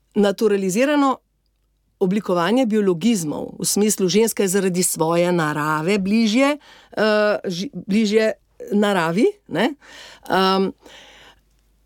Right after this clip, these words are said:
tukaj je stereotip, zato ker je njena narava, kot smo, a ne, kot smo prej, ko sva se pogovarjali, op-, eh, opisali, eh,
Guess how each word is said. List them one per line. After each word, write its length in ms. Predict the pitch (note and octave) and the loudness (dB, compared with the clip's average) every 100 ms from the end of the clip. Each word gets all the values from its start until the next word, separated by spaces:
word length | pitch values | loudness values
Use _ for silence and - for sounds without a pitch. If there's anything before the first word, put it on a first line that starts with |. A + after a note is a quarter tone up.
| _ - | _ 0
tukaj 280 | D4 A#3 D4+ | 0 2 0
je 60 | |
stereotip, 680 | C4 - A#3+ G3+ - C#4+ - - _ | 0 0 2 0 0 -2 -2 -18 _
zato 320 | F#3+ G3+ C4 | -6 -2 -2
ker 200 | C4 C#4 | 0 0
je 160 | A#3+ A3 - - | 2 0 -2 -2
njena 420 | G3 F#3+ B3 C#4+ | 2 2 2 2
narava, 500 | A3 F3 D#3 E3 A3+ | 0 -2 -2 -2 -2
kot 200 | B3 A#3+ | -2 -2
smo, 320 | A3 G3+ F3 - _ - | -2 -2 -2 -6 _ -8
a 140 | C#3+ | -4
ne, 280 | D#3 A#3+ A#3 - | 0 0 -2 -4
kot 140 | F3+ | -6
smo 160 | F3 F3 | -2 -4
prej, 300 | D#3+ G#3 G3 | 0 0 0
ko 120 | F3+ F3+ | -2 -6
sva 140 | - | -4
se 140 | F3+ | -6
pogovarjali, 680 | F3 D#3+ D#3 D#3+ G3 G3+ F#3 - | -6 -4 -2 0 0 0 0 -2
op-, 260 | E3 - | -8 -6
eh, 140 | C#3+ D3+ C#3 | -6 -2 -2
opisali, 580 | E3+ E3 D3+ D#3+ A#3+ - | -2 -4 -2 0 0 -2
eh, 720 | - - - - - F#3 | -12 -20 -20 -20 -6 -2